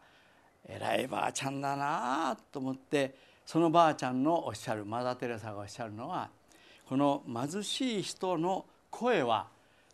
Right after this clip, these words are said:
神様の声だ」と。で、「私は神様のために一生懸命サービスさせてもらっております」っておっしゃったことがね、忘れられません。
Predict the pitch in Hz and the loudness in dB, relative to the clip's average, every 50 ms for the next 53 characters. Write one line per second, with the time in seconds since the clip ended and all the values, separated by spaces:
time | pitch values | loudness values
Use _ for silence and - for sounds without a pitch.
0 | _ _ - - - 339 466 494 453 - 330 240 185 160 143 131 - - - - | _ _ -8 -2 0 0 0 0 0 0 0 2 4 4 2 2 -2 -6 -6 -6
1 | 120 - - - - - - - _ _ _ _ - _ _ - 127 127 123 165 | -6 -6 -6 -10 -16 -16 -20 -20 _ _ _ _ -20 _ _ -4 -2 2 2 2
2 | 160 156 - 185 185 202 226 254 254 240 - - - - - _ _ - - - | 2 2 4 4 6 6 6 6 4 2 -4 -12 -20 -20 -20 _ _ -4 0 2
3 | 285 370 403 320 285 254 233 208 196 190 185 180 180 175 170 180 185 175 - - | 2 4 4 2 2 2 2 0 -2 -4 -2 -2 0 2 2 2 2 0 -2 -4
4 | - - - - 160 202 247 269 254 220 160 123 104 - - - _ - _ _ | -12 -10 -6 -4 -2 0 2 2 4 4 4 4 2 -2 -12 -20 _ -20 _ _
5 | - _ _ - - - - - 127 107 - 156 190 226 240 208 151 131 - - | -20 _ _ -8 -6 -6 -4 -4 -6 -8 -6 -6 -4 -2 -2 -4 -4 -6 -10 -16
6 | _ - - - 143 131 127 127 123 - - 131 - - - 143 123 123 123 127 | _ -12 -6 -2 0 0 0 0 -4 -8 -8 -8 -8 -8 -6 -6 -4 -2 -2 -2
7 | 123 - - 139 143 139 147 - 208 208 - - - - - 147 131 120 107 - | -2 -4 -6 -6 -6 -6 -4 -4 -4 -2 -4 -6 -6 -4 0 0 0 0 -2 -6
8 | - - - - - - _ _ _ - 117 110 - - 120 113 - - - 110 | -14 -20 -20 -20 -20 -20 _ _ _ -10 -8 -6 -2 -2 -2 -2 -4 -6 -10 -8
9 | 98 113 120 113 143 131 120 117 107 110 117 110 101 98 - - _ - - - | -6 -6 -4 -2 0 0 0 0 -2 -4 -6 -8 -8 -10 -12 -18 _ -20 -20 -20
10 | - _ - 110 104 - - 180 180 208 185 175 185 208 226 247 233 226 233 185 | -20 _ -10 -8 -8 -6 -4 -2 0 2 2 2 2 2 2 2 2 2 2 2
11 | 117 - | 0 -2